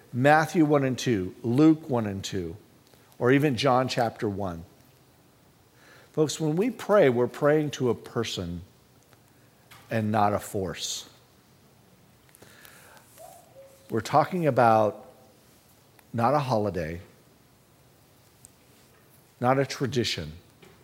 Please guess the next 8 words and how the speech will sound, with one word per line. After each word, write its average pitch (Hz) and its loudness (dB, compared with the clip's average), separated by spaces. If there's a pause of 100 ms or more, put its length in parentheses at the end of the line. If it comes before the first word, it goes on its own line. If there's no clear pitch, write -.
(580)
but 95 -8
a 87 -14 (120)
person. - -10 (1120)
Can 156 0
we 139 4
pray 143 6
together 151 6
now? 147 4